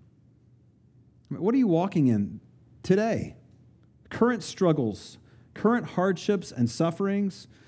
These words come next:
some of which are consequences of your own sin and choices, that God is allowing you to walk through something so that you learn to turn toward him. We have a bunch of boys, and, um,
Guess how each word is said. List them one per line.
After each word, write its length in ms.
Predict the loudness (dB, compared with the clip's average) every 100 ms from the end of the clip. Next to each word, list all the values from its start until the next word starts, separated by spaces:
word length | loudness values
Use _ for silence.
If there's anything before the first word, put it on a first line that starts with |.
| -4
some 260 | 4 6
of 100 | 8
which 200 | 6 6
are 160 | 6 6
consequences 840 | 2 -2 0 0 0 0 2 0
of 260 | 0 -2 -2 -2
your 220 | 0 2
own 200 | 4 2
sin 280 | 2 2 2
and 100 | 2
choices, 600 | 0 -2 -4 -10 -14 -20 -20 _ _ _ -20 -6 2
that 240 | 2 0 -16 -20 -20 -20 _ -20 -20 -2
God 220 | 2 4
is 100 | 4
allowing 720 | 4 2 2 0 0 2 4
you 440 | 4 2 0 -4 -8 -18 -6
to 120 | 0
walk 340 | 2 2 0 -2
through 220 | 2 2
something 460 | 2 -2 0 -2
so 140 | -2 -2
that 160 | -2
you 160 | 0 2
learn 240 | 2 2
to 100 | 0
turn 240 | -2 -2 -2
toward 260 | -2 -6
him. 280 | -6 -12 -16 -20 -20 _ _ _ _ _ _ _ _ _ _ _ 2
We 80 | 6
have 80 |
a 40 | 8
bunch 220 | 6 6
of 120 | 4
boys, 460 | 6 6 6 4 0 -2
and, 440 | 0 4 2 0
um, 300 | -2 -2 -2